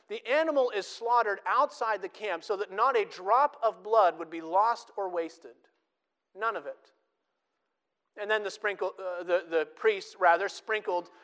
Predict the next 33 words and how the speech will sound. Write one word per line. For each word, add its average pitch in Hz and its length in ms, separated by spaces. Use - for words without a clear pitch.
a 202 60
little 285 240
bit, 190 220
seven 233 420
fingers 170 440
full, 170 320
toward 226 380
the - 60
tabernacle 143 680
as 190 120
a 196 60
sort 214 220
of - 80
symbolic 233 640
connection 190 480
to 180 80
what 196 120
was 202 120
happening 185 480
there 165 240
was 160 160
happening 151 480
here. 117 240
And 196 120
then 269 260
the 214 100
rest 247 320
of 226 100
the 202 140
animal, 185 540
and 170 100
I 202 100
mean 185 280